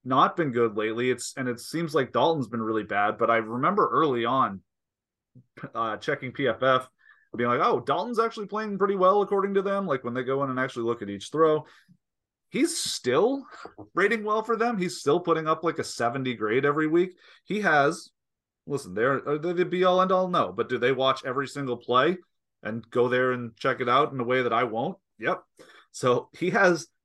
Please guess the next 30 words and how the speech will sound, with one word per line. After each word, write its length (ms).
six 440
interceptions 840
on 460
three 520
turnover 400
worthy 480
throws 580
in 160
his 160
last 260
four 200
games. 400
So 260
it 140
does 200
seem 160
like 180
he's 180
running 560
pretty 180
bad. 420
Um, 380
I 80
also 220
think 220
Olave 420
is 140
not 300
the 80
type 340